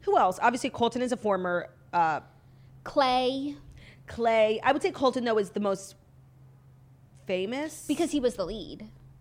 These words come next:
Speaker 2: Because he
Speaker 1: No,
Speaker 2: was the
Speaker 1: sorry.
Speaker 2: Bachelor.
Speaker 1: Before he was the Bachelor, like, the most famous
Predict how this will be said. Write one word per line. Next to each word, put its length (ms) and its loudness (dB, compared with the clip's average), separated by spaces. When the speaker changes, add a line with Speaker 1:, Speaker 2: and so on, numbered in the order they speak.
Speaker 2:
Because 240 -4
he 60 -2
Speaker 1:
No, 100 4
Speaker 2:
was 80 2
the 60 2
Speaker 1:
sorry. 200 6
Speaker 2:
Bachelor. 240 -6
Speaker 1:
Before 380 6
he 100 0
was 160 0
the 60 -4
Bachelor, 340 0
like, 140 -2
the 60 2
most 280 -2
famous 300 -2